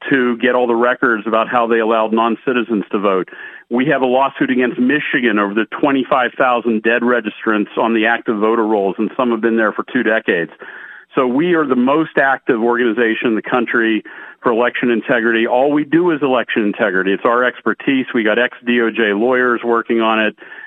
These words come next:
uh, and a team of winners. We, uh, we have multiple wins in many states, not just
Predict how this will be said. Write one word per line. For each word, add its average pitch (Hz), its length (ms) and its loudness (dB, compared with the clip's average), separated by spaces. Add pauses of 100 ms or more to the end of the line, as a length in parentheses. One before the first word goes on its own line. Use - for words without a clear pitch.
(120)
uh, 107 300 2
and 110 180 2
a 104 60 -4
team 135 280 0
of 107 120 0
winners. 113 460 0 (120)
We, 110 300 0
uh, 107 100 2
we 117 220 0
have 117 160 0 (600)
multiple 139 840 2 (400)
wins 113 680 0
in 113 220 0
many 127 380 0 (140)
states, 120 400 0
not 117 200 0
just 120 140 -4